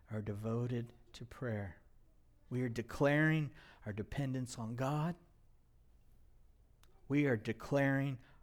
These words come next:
our hope for the future with God.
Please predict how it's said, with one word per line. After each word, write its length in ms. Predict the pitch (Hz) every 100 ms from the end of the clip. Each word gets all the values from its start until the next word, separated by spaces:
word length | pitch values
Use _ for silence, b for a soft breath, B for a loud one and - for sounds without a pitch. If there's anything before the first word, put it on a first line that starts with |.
| b -
our 100 | 110
hope 460 | - 131 160 - - - - - - - - -
for 140 | -
the 120 | 107
future 520 | 104 - 147 143 156 143
with 240 | 139 127
God. 380 | 156 147 143